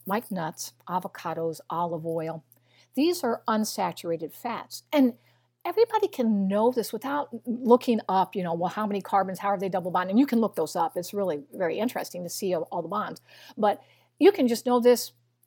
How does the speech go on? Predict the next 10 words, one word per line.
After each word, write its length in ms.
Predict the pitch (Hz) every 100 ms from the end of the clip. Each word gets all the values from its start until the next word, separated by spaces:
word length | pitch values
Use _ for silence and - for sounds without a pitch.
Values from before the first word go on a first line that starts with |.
| -
Everyday 460 | 214 247 226 226 214
person 420 | - 208 - 156
can 140 | 180
know 160 | 175 156
it. 80 | - _ _ _ _ -
If 400 | 262 294 - -
your 160 | 240
fat 460 | 220 - 220 190 202 -
is 220 | 180 -
liquid 640 | 170 175 254 277 302 311